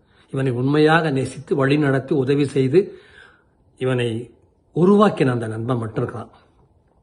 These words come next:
அவனை அடையாளம் கூட தெரியல. அப்ப இவனுக்கு சந்தேகமா இருக்கு. ஏன்னா நீண்ட நாள் ஆயிடுச்சு உங்களுக்குள்ள பார்த்து, பல வருடங்களாக ரெண்டு பேத்துக்குள்ள தொடர்பே இல்லை. அப்போ "நீ" அப்படிங்கும்போது அவன் பேரை சொல்லிட்டு வர்றான், "நான் தான்டா"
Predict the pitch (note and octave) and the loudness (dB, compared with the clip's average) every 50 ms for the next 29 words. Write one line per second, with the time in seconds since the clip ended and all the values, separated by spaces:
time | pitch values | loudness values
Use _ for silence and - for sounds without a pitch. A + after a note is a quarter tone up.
0 | _ _ _ - - C3+ C3+ C3 A#2+ A2+ B2 D3+ D#3+ D#3 D#3+ D#3 D3+ C3+ - A#2+ | _ _ _ -12 -6 -4 -2 -2 -2 0 0 2 2 2 2 2 2 0 -2 -2
1 | A2+ A2+ A2+ A2+ A2 - - _ _ _ _ _ _ _ _ _ _ _ _ _ | -4 -4 -6 -8 -10 -12 -20 _ _ _ _ _ _ _ _ _ _ _ _ _
2 | _ _ _ - - - G3+ F3 E3 D#3 - C#3+ C#3 D3+ D#3 F#3+ F#3 F3+ E3 D3 | _ _ _ -14 -8 -2 0 0 0 0 0 0 0 2 2 2 2 4 2 2
3 | A#2 A2+ G#2+ - A2 - - _ _ _ _ _ _ - G3+ F#3 F3 D#3+ E3 G3+ | 0 0 -4 -8 -14 -18 -18 _ _ _ _ _ _ -4 0 0 2 4 4 4
4 | G3+ A3+ G#3 G3+ F3+ D#3+ C#3+ C#3 B2 - C#3+ B2 A2+ A2 - C3 B2 - A#2+ A#2+ | 4 4 2 4 4 4 2 2 0 -2 -4 -6 -6 -4 -4 -4 -4 -4 -8 -8
5 | A#2 - - - - _ - A#2+ A#2+ B2+ B2 C3 C3 D#3 E3 D#3+ D#3+ D#3+ D#3+ D#3 | -10 -10 -14 -20 -20 _ -8 -6 -6 -4 -2 -2 0 0 2 4 4 2 2 0
6 | C#3+ C3 B2+ C#3 C3+ C3 - B2 A#2 A#2 A#2+ A#2+ A#2+ A2+ A2 A2+ - - _ _ | -2 -2 -2 -2 -2 -2 -4 -4 -6 -6 -6 -4 -4 -6 -6 -10 -14 -18 _ _
7 | _ _ _ _ _ _ _ _ _ _ _ _ _ - - C3 - - D3+ C#3+ | _ _ _ _ _ _ _ _ _ _ _ _ _ -12 -12 -6 0 0 2 2
8 | C#3 C3 B2+ B2+ C#3 E3 - - - C3+ D3+ F3+ G#3 G#3+ G3 F#3 F3+ F3+ F#3 - | 2 0 0 -2 -4 -6 -10 -8 -2 2 4 4 4 6 4 4 4 2 0 -4
9 | - B2 B2+ A#2 C#3+ F#3 G#3 G3+ F3+ E3+ D#3+ C#3+ B2+ - D3+ D3+ D3+ D3 - C3+ | -4 -2 -2 -2 -2 -2 -2 0 0 0 0 0 0 2 2 2 2 2 0 -4
10 | C3 B2+ B2 A2+ A2 A2+ A2+ - _ _ _ - B2+ A#2 A#2+ A#2+ A#2+ C3 C3+ C3+ | -6 -6 -6 -10 -12 -12 -14 -16 _ _ _ -12 -10 -8 -8 -6 -6 -6 -6 -6
11 | A#2 A2+ | -6 -8